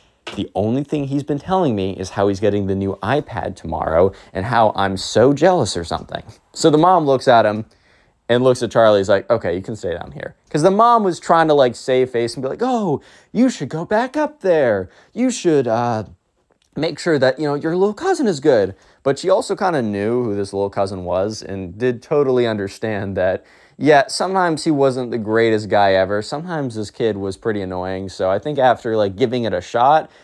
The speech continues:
she was like, "Okay, yeah, dude, fine. You can stay down here with us. Like, I get it."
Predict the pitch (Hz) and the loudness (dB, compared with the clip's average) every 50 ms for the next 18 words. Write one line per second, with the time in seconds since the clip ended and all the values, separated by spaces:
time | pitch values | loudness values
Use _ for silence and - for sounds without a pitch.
0 | _ - - 147 139 127 131 135 131 - 139 131 120 - 127 110 101 98 95 95 | _ -6 -2 0 2 4 4 2 4 4 2 2 2 4 2 4 4 4 2 2
1 | 92 87 80 80 76 87 82 80 80 - _ - 82 80 80 82 90 92 - - | 2 2 0 0 -2 -6 -8 -8 -10 -10 _ -10 -8 -8 -8 -10 -12 -12 -10 -10
2 | 95 90 - - 92 90 87 85 80 82 80 82 85 85 92 - - - - - | -10 -10 -8 -6 -4 -4 -4 -4 -6 -8 -10 -10 -10 -10 -10 -10 -12 -12 -12 -12
3 | - - - - - 85 80 - - - - - - - | -12 -12 -12 -10 -10 -12 -10 -10 -10 -10 -10 -12 -14 -16